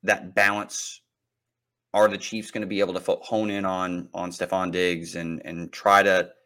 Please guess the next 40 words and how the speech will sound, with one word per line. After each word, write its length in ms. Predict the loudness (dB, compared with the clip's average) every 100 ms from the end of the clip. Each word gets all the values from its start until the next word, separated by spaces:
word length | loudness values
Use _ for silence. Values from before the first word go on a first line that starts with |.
| _ _ _ _ -6
at 140 | -4
least 260 | -4 -6 -6 -2
allocate 460 | -2 -2 -6 -6
their 100 | -4 -4
resources 720 | -6 -8 -6 -6 -6 -12 -12
to 100 | -12
slow 320 | -6 0 2
down 420 | 2 0 -2 -6
the 80 | -8
Bills' 260 | -4 -4 -2
passing 440 | 0 0 0 -6
attack? 320 | -8 -10 -8 -6
I 40 |
don't 100 | -4
know 100 | -4
if 60 | -2
they're 120 | -2
gonna 100 | -2
have 200 | -2 -4
a 40 | -4
ton 180 | -8
of 120 | -8 -12
success. 760 | -14 -8 4 8 8 6 -4 _ _ _ -6
Uh, 240 | -4 -4 -6 _ 2
by 100 | 4
the 60 |
way, 100 | 4
Dawson 380 | 4 2 2 -2
Knox, 560 | -2 -2 -2 -12 -16 -20 _ _ _ _ _
knock, 260 | -4 -4 -2
knock, 240 | -4 -2
knock. 320 | -4 -6 -12 _ _ _ -8
Maybe 220 | -4 -2
this 160 | -2 -2
dude's 200 | -2 0
a 40 |
top 220 | 4 4
ten 200 | 2 -2
tight 220 | 2 2
end. 280 | 2 -4 -12